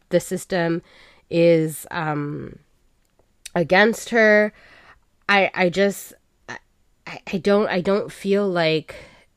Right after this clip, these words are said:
I, I don't. Like, I gotta be honest, I don't really feel like this is a race case. I personally believe that this is, like, I'm really poor and I need money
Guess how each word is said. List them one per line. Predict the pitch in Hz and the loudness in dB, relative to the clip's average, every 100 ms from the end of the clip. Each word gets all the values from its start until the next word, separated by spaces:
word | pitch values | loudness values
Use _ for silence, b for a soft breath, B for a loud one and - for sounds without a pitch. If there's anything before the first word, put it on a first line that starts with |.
| _ _ _ - | _ _ _ -2
I, | 180 - | 0 0
I | 156 175 160 | -4 -2 -2
don't. | 147 160 120 131 | -2 -4 -6 -8
Like, | 175 143 - b b | -6 -6 -10 b b
I | - | -2
gotta | 196 202 | 2 2
be | 185 175 | 2 2
honest, | 165 190 202 | 2 2 -2
I | 170 | -2
don't | 190 160 | -2 2
really | 180 | 0
feel | 170 180 | 2 2
like | 170 | 2
this | 160 156 | 0 -8
is | 147 | -6
a | 147 | -4
race | 143 156 - | -2 -4 -6
case. | 156 87 - - B B B | -8 -8 -10 -18 B B B
I | 170 175 160 - | -2 -2 -2 2
personally | 233 247 240 240 | 4 4 2 0
believe | 190 185 196 170 | 0 0 0 0
that | 175 151 | -2 -2
this | 175 175 | -4 -6
is, | 175 165 | -6 -2
like, | 165 156 - | -2 -2 -6
I'm | 175 160 | -4 -2
really | 160 202 175 | -2 0 -2
poor | - - 156 120 180 220 - | -2 -4 -2 -2 -4 -6 -8
and | 170 | -4
I | 175 165 | -2 0
need | 160 147 | -2 0
money | 160 151 127 160 | 0 0 -2 -4